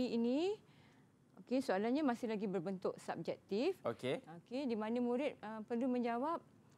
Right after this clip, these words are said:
Speaker 1: ah, lebih kepada pengetahuan am.
Speaker 2: Baik.
Speaker 1: Okey,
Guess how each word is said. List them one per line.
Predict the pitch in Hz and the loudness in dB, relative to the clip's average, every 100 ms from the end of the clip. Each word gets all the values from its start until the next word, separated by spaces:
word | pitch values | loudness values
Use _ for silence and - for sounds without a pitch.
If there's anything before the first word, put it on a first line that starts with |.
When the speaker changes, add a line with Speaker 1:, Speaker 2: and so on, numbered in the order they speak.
| - - - | -20 -20 -14
Speaker 1:
ah, | 226 | -4
lebih | 233 240 254 | 0 2 0
kepada | 254 254 247 247 240 | 0 0 2 2 2
pengetahuan | 233 220 214 208 196 | 0 -2 -2 -2 -2
am. | 180 185 302 392 - | 0 0 0 -4 -10
Speaker 2:
Baik. | 113 120 135 139 | -4 0 0 0
Speaker 1:
Okey, | 131 | 0